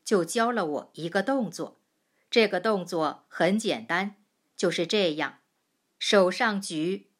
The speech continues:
五个手指自然放松，像两朵莲花一样。你们这样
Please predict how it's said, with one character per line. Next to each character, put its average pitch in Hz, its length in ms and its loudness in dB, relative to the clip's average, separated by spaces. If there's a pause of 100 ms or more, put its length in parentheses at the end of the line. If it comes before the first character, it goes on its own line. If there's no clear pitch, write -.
(300)
五 214 200 4
个 247 140 2
手 240 300 0
指 147 440 -4 (180)
自 262 200 2
然 165 240 0
放 175 280 0
松， 233 400 -2 (360)
像 170 540 2 (160)
两 180 320 2
朵 180 180 0
莲 156 280 -2
花 254 320 0
一 147 180 -8
样。 147 240 -4 (680)
你 208 100 4
们 202 180 4
这 220 240 0
样 170 360 0